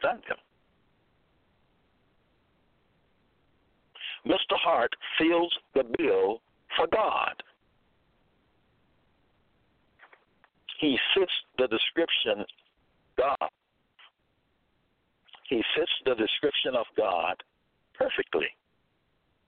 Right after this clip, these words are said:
of the description the A V B gives for God. So, Israelites, I say to you, what's the problem? What's the problem? Do you believe the Bible,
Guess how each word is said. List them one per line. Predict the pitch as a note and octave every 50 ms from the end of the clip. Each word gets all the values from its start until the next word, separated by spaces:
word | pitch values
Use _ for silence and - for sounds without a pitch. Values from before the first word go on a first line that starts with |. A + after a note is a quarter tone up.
| _ _ _ _ _ -
of | C3+ C#3
the | C#3+ C#3+
description | C3 C3+ C3 - - G3 G#3+ - - - - A#2 A#2+ C3 - - _ _ _ _ _ _ _ _ _ _ _ _ -
the | - B2+
A | B2+ C#3 C#3
V | B2 C3+ C3+ C3
B | A#2+ A#2+ E3 F#3+ D3+ G#2+
gives | G2 G#2+ A#2 A#2+ B2 - - -
for | - -
God. | - E3 F#3+ E3+ C#2+ - - - - - _ _ _ _ _ _ _ _ _ _ _ _ _ _ _ _ _ _ _ _ _ - - - - _ _ _ _ _ _ _ _ _ _ - -
So, | A3 A3 - - -
Israelites, | D#3+ E3 D3 C#3 C#3+ C#3 B2+ B2+ B2 - C#3
I | B2+ B2 B2+ -
say | - - - - -
to | - A#2+
you, | G#2+ G#2 G#2 G#2 G2+ - _ _ _ _ -
what's | - - - - - -
the | -
problem? | - - F3+ D#3+ - - - - _ _ _ _ _ _ _ _ _ _ _ _ _ _ _ _ _ _ _ _ _ _ _ _ _ _ _ _ _ _ - - - - _ _ -
What's | - - - -
the | - -
problem? | - - - C#4+ B3+ - - - - _ _ _ _ _ - _ _ _ _ _ - - A#2+
Do | B2+ F3 G3+ F#3+
you | D#3 D#3 G#3 A#3+ A3
believe | F3 D#3 D3 C#3+ D3 D3 D3 D3+ C#3+ -
the | B2+ A2
Bible, | G2+ C3 D3+ G3+ G3 C#3+ G2+ - G#2 B2+ D#3 -